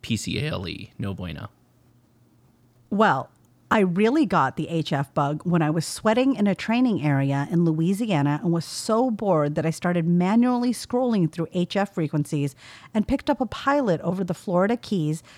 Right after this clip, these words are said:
Speaker 2: talking to a station in Michigan.
Speaker 1: Okay, so I wanna, I want for reference,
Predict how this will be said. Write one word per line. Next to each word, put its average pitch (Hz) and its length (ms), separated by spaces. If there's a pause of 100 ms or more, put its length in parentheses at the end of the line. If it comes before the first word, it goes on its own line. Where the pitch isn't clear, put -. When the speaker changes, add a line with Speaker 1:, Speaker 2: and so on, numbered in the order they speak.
(120)
Speaker 2:
talking 240 360
to 240 120
a 202 60
station 185 480
in 175 240
Michigan. 175 580
Speaker 1:
Okay, 131 320
so - 160
I 117 60
wanna, 151 420
I 113 60
want 127 280
for 131 240
reference, 127 480